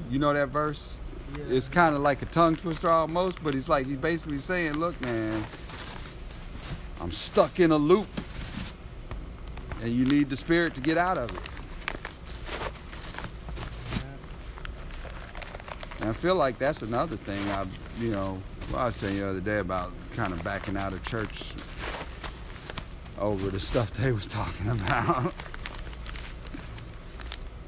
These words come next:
Speaker 1: But instead of just stopping, I should have been like, "Okay, we need to find something more amenable, something, a better thing, not just, okay, forget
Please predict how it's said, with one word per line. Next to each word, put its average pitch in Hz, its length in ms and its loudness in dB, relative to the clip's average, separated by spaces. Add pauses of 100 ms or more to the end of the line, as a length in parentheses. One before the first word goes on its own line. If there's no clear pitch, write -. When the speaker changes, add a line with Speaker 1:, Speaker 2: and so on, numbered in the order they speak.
(2750)
Speaker 1:
But 123 220 6
instead 135 320 4
of 120 100 0
just 120 260 0
stopping, 123 420 4
I 101 100 0
should 117 240 -2
have 101 140 -2
been 98 260 0
like, 98 220 -2
"Okay, 98 260 -4
we 98 120 -2
need 110 120 0
to 95 60 -2
find 98 360 -2
something 101 460 -4
more 101 400 0 (1500)
amenable, 107 480 2 (180)
something, 107 340 -2 (280)
a 101 80 0 (120)
better 147 360 8
thing, 104 360 2
not 117 240 2
just, 110 240 -2
okay, 143 280 0
forget 117 320 -2